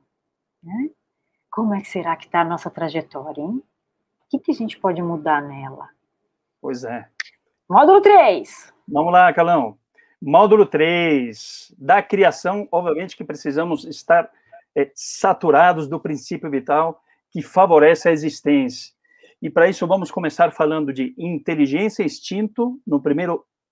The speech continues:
Speaker 2: tema do módulo três, do princípio vital, um olhar mais científico dessas questões vitalistas do espírito encarnado, o fenômeno magnético, e aí não no olhar científico ou filosófico, mas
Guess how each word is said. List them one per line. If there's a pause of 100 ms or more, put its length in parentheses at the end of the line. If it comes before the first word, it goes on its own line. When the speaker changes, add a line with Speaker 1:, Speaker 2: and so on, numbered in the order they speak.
(260)
Speaker 2:
tema
do
módulo
três, (480)
do
princípio
vital, (400)
um
olhar
mais
científico
dessas
questões
vitalistas (440)
do
espírito
encarnado, (420)
o
fenômeno
magnético, (220)
e
aí (100)
não
no
olhar
científico
ou
filosófico,
mas